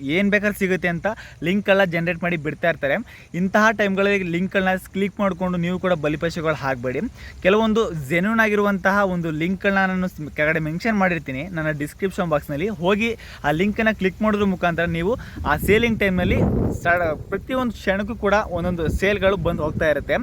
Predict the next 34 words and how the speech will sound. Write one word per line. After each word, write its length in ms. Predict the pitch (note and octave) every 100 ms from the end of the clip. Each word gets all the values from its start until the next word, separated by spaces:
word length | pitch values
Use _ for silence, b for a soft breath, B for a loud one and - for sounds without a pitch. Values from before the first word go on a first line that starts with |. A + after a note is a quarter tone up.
| B B -
ಓಕೆನಾ? 260 | C#3+ E3 F3+
ಸೋಲ್ಡ್ 400 | D#3 G3 G#3+ G#3+
ಔಟೇ 180 | G#3+ G3+
ಆಗೋಗುತ್ತೆ, 380 | F3+ E3 D#3+
ಅಷ್ಟೊಂದು 520 | C3 B2 - - G#3 F#3+
ಜನ 220 | F#3+ F#3
ವೇಟಿಂಗ್ 340 | F3 F3 F3
ಮಾಡ್ತಾ 200 | D#3 D#3
ಇರ್ತಾರೆ. 300 | C#3 C#3 C3 A#2+ B B B -
ಆ, 180 | D3+ D3
ಅಂಥ 200 | F3+ G3+ G#3+ D3
ಜೆನ್ಯೂನ್ 280 | F3 A3+ A3+
ಆಗಿರುವಂತಹ 580 | G#3+ G#3 G3+ G3+ G#3+
ಒಂದು 220 | G#3 F#3 E3+
ಚಾನಲ್‌ಗಳನ್ನ 600 | - E3+ F#3 F3+ F3+ F3
ನಾನು 260 | E3+ E3+
ನಿಮಗೆ 180 | E3 E3
ಸಜೆಸ್ಟ್ 400 | - C#3+ D#3+ -
ಮಾಡ್ತೀನಿ, 360 | D#3 C3+ C#3+ G#3
ಹೋಗಿ 380 | F3 E3 A3 E3 - - -
ತಗೊಳ್ಬೋದು, 540 | F#3+ G3+ F3+ C#3 G#2+
ಓಕೆನಾ? 320 | - C3 D3 D#3+ B B B
ಫ್ರೆಂಡ್ಸ್, 460 | G#3+ B3 - - -
ಸಿಗುತ್ತೆ, 380 | G3 A#3 - F3+
ಇಲ್ಲ 120 | G3
ಅಂತಲ್ಲ. 340 | F#3+ F3 D#3+ D3+ C3 B -
ಕೆಲವೊಂದು 400 | D#3+ F3+ G3+ G3+
ಎಷ್ಟೋ 520 | F3 D3 - G#3 G3+ -
ಹೈ 160 | F#3
ಬಜೆಟ್ 340 | G#3 G3 G3 F#3
ಅಮೌಂಟ್ಗಳಿರುವಂಥದ್ದು 1000 | D#3+ F3 F3 E3+ F3+ F3 E3+ D#3+ D#3+ G#3
ಕೆಲವೊಂದು 380 | - D#3+ D#3 E3
ಡಿಸ್ಕೌಂಟ್ 480 | D#3+ E3+ G#3+ G3+ F#3+
ಆಗಿ, 260 | F3+ F#3